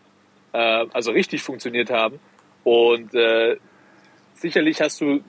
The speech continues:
das Vertrauen, was er dir auch gegeben hat, brutal zurück, zurückgezahlt. Ähm, war sicherlich dann auch keine einfache Entscheidung, während der Saison dann nochmal den Verein zu wechseln.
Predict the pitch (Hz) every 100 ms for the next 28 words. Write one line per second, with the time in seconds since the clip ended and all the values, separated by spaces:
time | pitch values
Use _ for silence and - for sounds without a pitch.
0 | _ 123 - 123 - 143 190 165 156 156
1 | 156 156 - 139 156 180 160 143 _ -
2 | 127 139 151 156 - 160 - - _ _
3 | _ _ _ _ - 151 - 196 170 170
4 | 180 190 - 135 135 131 139 _ _ -
5 | - 139 147 202 208 185 185 180 170 170
6 | 180 156 147 196 185 139 131 127 143 139
7 | 143 147 - _ _ _ _ _ _ _
8 | _ _ _ _ _ _ _ 131 151 156
9 | - 151 165 165 151 151 185 160 135 123
10 | 117 110 120 120 117 120 - 131 160